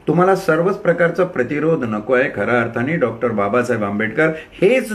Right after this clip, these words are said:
तुम्हा प्रतिगाम्याचं दुखणं आहे, आणि तुम्हाला खऱ्या अर्थाने हे विचारवंत, बुद्धिवंत संपवायचे नाहीये, तुम्हाला डॉक्टर बाबासाहेब आंबेडकर संपवायचे आहे.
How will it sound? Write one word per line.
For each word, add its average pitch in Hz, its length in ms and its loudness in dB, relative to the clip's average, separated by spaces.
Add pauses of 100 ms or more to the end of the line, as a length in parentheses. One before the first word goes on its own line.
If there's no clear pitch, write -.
तुम्हा 196 220 2
प्रतिगाम्याचं 139 880 -2
दुखणं 120 320 -2
आहे, 127 260 0 (240)
आणि 156 240 2
तुम्हाला 175 440 2
खऱ्या 143 220 2
अर्थाने 190 320 0
हे 180 120 4
विचारवंत, 196 580 2
बुद्धिवंत 196 560 0
संपवायचे 185 520 -2
नाहीये, 214 320 0 (280)
तुम्हाला 165 300 4
डॉक्टर 156 400 0
बाबासाहेब 180 600 2
आंबेडकर 190 480 2
संपवायचे 175 560 0
आहे. 170 240 2